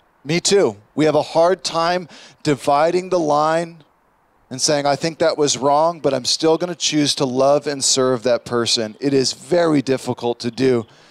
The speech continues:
but we gotta find the balance. Point number two, if you're taking notes, what did the Pharisees say and do about this? Instead of hating the wicked generally, and the evil on the earth,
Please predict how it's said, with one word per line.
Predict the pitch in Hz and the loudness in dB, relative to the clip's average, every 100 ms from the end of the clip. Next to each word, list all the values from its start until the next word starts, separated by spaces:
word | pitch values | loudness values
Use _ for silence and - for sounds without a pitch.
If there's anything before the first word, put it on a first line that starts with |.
| _ _ | _ _
but | - | -6
we | 127 | -2
gotta | 135 123 | 0 0
find | 123 127 123 | 0 -4 -4
the | |
balance. | 113 107 92 104 - - - _ _ _ _ _ _ _ _ _ - | -4 -4 -4 -8 -6 -6 -8 _ _ _ _ _ _ _ _ _ -6
Point | 180 | -2
number | 165 | -2
two, | 139 165 | 0 0
if | 165 | 2
you're | 160 | 0
taking | 165 156 151 | 0 -2 -2
notes, | 151 151 - | 2 2 2
what | |
did | 165 135 | -2 -2
the | |
Pharisees | - 165 160 156 156 147 | -2 2 2 2 0 0
say | - 165 156 147 | 2 2 2 0
and | 143 | -2
do | 123 156 180 202 185 _ _ _ _ _ _ _ _ - - | 0 2 4 0 -4 _ _ _ _ _ _ _ _ -12 -6
about | 113 151 165 | 0 0 2
this? | 180 196 214 - - | 2 2 2 -2 -4
Instead | 123 - 160 | -6 -2 0
of | 151 | 2
hating | 143 160 180 175 | 2 0 0 2
the | |
wicked | 170 175 175 | 2 2 -2
generally, | 143 175 180 185 190 202 208 - | 0 0 0 2 2 0 -2 -10
and | 135 | -12
the | |
evil | 151 170 175 | -2 0 0
on | 175 | 0
the | 175 180 | 0 2
earth, | 208 208 | 2 0